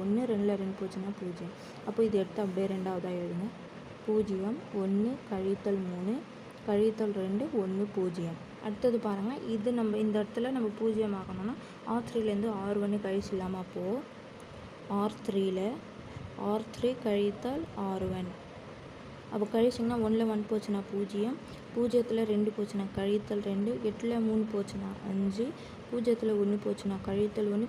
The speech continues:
பூஜ்ஜியத்துல பூஜ்ஜியம் போச்சுன்னா பூஜ்ஜியம், ஒண்ணுல பூஜ்ஜியம் போச்சுன்னா ஒன். அடுத்தது பாருங்க, இங்க ஒன், இங்க பூஜ்ஜியம்னு வரணும். அப்போ பூஜ்ஜியம் வரணும்னா இங்கேயும் ரெண்டு இருக்கு, இங்கேயும் ரெண்டு இருக்கா.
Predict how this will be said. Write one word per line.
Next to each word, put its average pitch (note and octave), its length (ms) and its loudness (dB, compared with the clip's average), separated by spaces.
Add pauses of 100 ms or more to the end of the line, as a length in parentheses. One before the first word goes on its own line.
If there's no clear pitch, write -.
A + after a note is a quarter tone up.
பூஜ்ஜியத்துல A3+ 400 2 (100)
பூஜ்ஜியம் G#3 340 0
போச்சுன்னா G3 260 -4 (100)
பூஜ்ஜியம், A3 460 2
ஒண்ணுல G#3+ 320 4
பூஜ்ஜியம் G#3 360 0
போச்சுன்னா G3+ 320 -2 (160)
ஒன். F3 120 -6 (3250)
அடுத்தது A#3 380 0
பாருங்க, G3+ 260 -2
இங்க B3 100 0 (140)
ஒன், A3+ 100 0 (160)
இங்க G#3 220 2
பூஜ்ஜியம்னு G#3+ 560 2
வரணும். F#3 240 -4
அப்போ G#3 180 -4
பூஜ்ஜியம் B3 360 2
வரணும்னா G#3 340 -2
இங்கேயும் A3 300 0
ரெண்டு G#3 200 0
இருக்கு, A#3+ 220 -4
இங்கேயும் G3 260 0
ரெண்டு F3+ 200 -6
இருக்கா. G3+ 180 -8